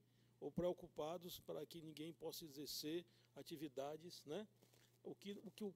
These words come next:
o Conselho tem a obrigação é de regulamentar, né, o exercício de uma profissão que a sociedade exige que seja regulamentada, para garantir a segurança e a qualidade desse serviço, né?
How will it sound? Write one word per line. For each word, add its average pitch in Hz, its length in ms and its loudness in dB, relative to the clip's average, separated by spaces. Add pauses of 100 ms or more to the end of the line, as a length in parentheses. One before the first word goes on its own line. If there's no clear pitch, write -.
(160)
o 185 80 -4
Conselho 156 580 2
tem 165 160 -2
a 151 60 2
obrigação 143 760 0
é 170 160 -2
de 160 100 -4
regulamentar, 151 800 -2 (460)
né, 151 140 -6
o - 80 -4
exercício 160 400 -2
de 175 100 -8
uma 165 80 -4
profissão 180 460 -4
que 202 100 -4
a 180 60 2
sociedade 156 600 2
exige 151 400 4
que 226 80 2
seja 214 220 6
regulamentada, 208 680 2 (600)
para 143 100 -2
garantir 156 380 4
a 156 40 2
segurança 202 680 4
e - 20 4
a 208 60 2
qualidade 165 500 4
desse 185 200 0
serviço, 139 500 -2 (420)
né? 160 160 0